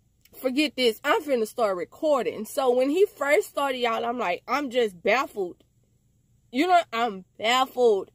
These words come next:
at the stuff that's coming out of this man's mouth. So I pull out my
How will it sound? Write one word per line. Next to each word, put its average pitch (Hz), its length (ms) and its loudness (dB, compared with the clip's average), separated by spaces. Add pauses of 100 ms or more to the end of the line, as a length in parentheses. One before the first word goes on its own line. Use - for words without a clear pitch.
at 240 180 2
the 214 80 -6
stuff 262 260 -6
that's 226 200 -2
coming 285 200 -10
out 214 280 -6
of 196 120 -4
this 196 160 -8
man's 190 380 -6
mouth. 494 380 2 (760)
So 294 80 0
I 269 220 2
pull 370 220 -2
out 277 160 0
my 233 160 -4